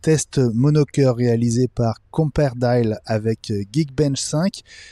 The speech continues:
Mille quatre cent quatre-vingts, c'est le score pour le nouveau fleuron Samsung. Mille huit cent soixante-quatorze pour l'iPhone quatorze Pro d'il y a cinq mois. En multicœur, avantage un peu moins net, mais près de quinze pour cent d'écart quand même en faveur d'Apple.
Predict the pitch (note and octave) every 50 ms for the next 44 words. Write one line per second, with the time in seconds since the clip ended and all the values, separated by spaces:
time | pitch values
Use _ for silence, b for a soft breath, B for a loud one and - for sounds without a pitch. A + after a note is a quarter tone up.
0 | B B B A2+ C3 F3 G#3 G3+ - - F#3 - - - F3 E3 - D#3 - -
1 | - D#3 C#3+ C#3 D3+ D3 C3+ - - C3+ C3 B2+ - - - D3+ D3 - - -
2 | C3+ B2+ B2 B2 B2+ B2+ A#2+ C3 B2 - - C#3 C3 A#2 C3 B2+ - - B2+ A#2
3 | A#2 - - E3 F3+ G#3 G3+ B B B B B B B B A#2 C3 F3 A3 A#3
4 | A3 G3+ F#3 F3 E3 - - - F3 F3 F#3+ - - D3 - - C#3 C3 - C#3
5 | A#2+ - - B2+ C#3 D#3 - - - - B2 A#2 A#2 A2+ - - C3+ C3 B2 -
6 | B2 - - A#2 - - - - - C3+ B2+ B2 A2 A2+ G#2+ G#2+ G#2 G2 - -
7 | - A2+ A2 _ A#2+ A#2+ C#3 F3 - B B B B B B B B B - F3+
8 | G3 G#3+ G#3 F3 - - - - - E3+ D#3 D3+ C#3 - - C3 C#3 C3+ D3+ D3+
9 | - - D#3 D3+ C3+ B2 - _ - F3 F3+ - - G3 F3 D#3+ D#3+ D#3 D3 D3
10 | D3 D#3 D#3 - - C3+ C3 B2+ - - - E3 D#3 C3+ B2+ C3 B2+ B2+ B2 A#2+
11 | - - F3+ F3+ - - - - D3 - - - D3 C#3 C3+ C3 - D3+ C3 -
12 | - - C#3 C3+ C#3+ C#3 C3 A#2 - C3+ C#3 - - B2+ A#2+ C3 B2 A#2 A2+ A2+
13 | A2 - B2+ C#3 F3